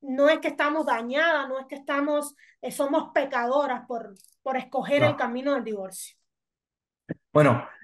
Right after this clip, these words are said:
Speaker 2: ya nos estamos quedando sin tiempo, eh, y
Speaker 1: <laughs>
Speaker 2: esto da para muchísimos más episodios, muchísimos, muchísimos más,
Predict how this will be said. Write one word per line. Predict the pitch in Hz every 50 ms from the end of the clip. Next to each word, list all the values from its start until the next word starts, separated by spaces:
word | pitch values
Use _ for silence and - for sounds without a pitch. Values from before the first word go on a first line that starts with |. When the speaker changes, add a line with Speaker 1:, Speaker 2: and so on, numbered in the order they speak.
| -
Speaker 2:
ya | - 139 160 170
nos | 190 185
estamos | 185 185 185 190 180 180
quedando | 180 170 175 180
sin | 165 170 170 151 120
tiempo, | 156 151 151 151 147 - - 165 170 165 - _ _ _
eh, | - 143 139 135 131 131 127 123 123 120 117 110 107 107 107 101 104 101 98 - 339 -
y | 156 151 139 139 139
Speaker 1:
<laughs> | 147 151
Speaker 2:
esto | 147 151 175 170
da | 165 175 180
para | 185 160 147
muchísimos | 139 135 123 139 143 135 180 170 156 135
más | 151 151 156
episodios, | 165 165 151 - - 156 156 160 156 156 147 - 135
muchísimos, | 127 120 123 160 170 160 160 147 131 123
muchísimos | 123 117 - 123 117 143 151 143 123
más, | 127 147 165 190